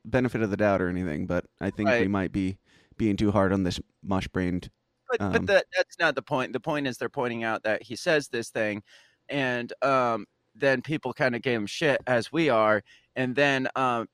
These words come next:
Speaker 2: people started swatting back, calling it ableism,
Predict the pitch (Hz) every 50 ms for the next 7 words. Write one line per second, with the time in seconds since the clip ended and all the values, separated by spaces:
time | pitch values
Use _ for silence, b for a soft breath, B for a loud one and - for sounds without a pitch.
0 | _ _ - 165 156 - 139 127 - - 139 135 123 123 123 117 95 - - -
1 | 139 131 135 123 - 127 107 135 135 127 123 127 - - 139 131 123 120 117 113
2 | 117 - - - 180 185 180 147 147 143 135 127 107 139 135 127 123 123